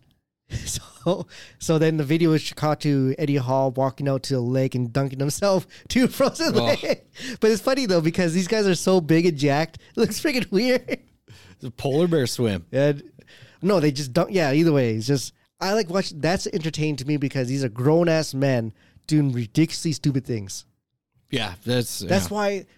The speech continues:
Speaker 1: don't know, did you watch, uh, Bro-, Kreischer and His Cabin?
Speaker 2: No, I didn't yet. I
Speaker 1: That's
Speaker 2: was,
Speaker 1: pretty
Speaker 2: I was,
Speaker 1: good.
Speaker 2: I was gonna watch, but
Speaker 1: One of my favorite ones when he had Miss Pat on.
Speaker 2: Miss Pat?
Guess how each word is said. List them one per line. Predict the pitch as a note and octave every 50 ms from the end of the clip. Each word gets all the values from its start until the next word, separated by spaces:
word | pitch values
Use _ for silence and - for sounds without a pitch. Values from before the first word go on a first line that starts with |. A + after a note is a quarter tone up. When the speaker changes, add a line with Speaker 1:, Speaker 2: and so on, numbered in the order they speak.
| _ _ _
Speaker 1:
don't | E3+ F3
know, | E3+ D#3+
did | C#3 D3 C#3
you | D#3+ F3
watch, | D3+ E3 E3+ F#3 F#3+ - -
uh, | F3+ E3 D3+ C#3+ C3+
Bro-, | B2+ A#2 D3+ D#3 E3 -
Kreischer | - - C#3+ C#3 D3+ D#3 - - E3+ D#3+ D#3+ D3
and | D3 C#3+ C3+
His | C3+ C3 B2
Cabin? | - - B2+ C3 D#3 F#3+ G#3+ G#3+ - - - - - _ _ _ _ _ _ _ _ _ _
Speaker 2:
No, | A#2+ D3 D#3 D3+ D3+ D3 C#3 B2+
I | A#2 A2+
didn't | A2 A#2+ A#2 A2+ A2
yet. | G#2 G2+ G2
I |
Speaker 1:
That's | F2+ C#3+ D3 - G#2 -
Speaker 2:
was, | -
Speaker 1:
pretty | - D#3 D3 D3+ C#3 C#3+
Speaker 2:
I | D3 C#3
was, | C3 A#2 G2+
Speaker 1:
good. | - -
Speaker 2:
I | -
was | F#2+ F#2+ G#2
gonna | A#2+ A#2 G#2+ G2+
watch, | G2 F#2+ F#2+ G2 F#2+ - -
but | - G#2+ G#2 - - _ - _ _ _ _
Speaker 1:
One | C3 C#3 D3+ D#3+ F3
of | F3+ E3+
my | D#3 D#3
favorite | C#3+ - - D3+ D3+ D3+ D#3+ D3
ones | C#3+ D3 D3 D3+ C#3+ C#3
when | B2+ C3 C3+ C3 B2+
he | A#2 G#2+ C#3
had | C#3+ C3 A#2
Miss | A#2 C#3 C#3 -
Pat | - - D#3+ D3+ D3 D#3+
on. | E3 E3+ F3+ F#3+ F#3 - _ _ _ _ _ _ _ _ _ _ _ _ _ _ _ _ _ _ _ _
Speaker 2:
Miss | G2+ A#2 -
Pat? | - - - - G2 - - -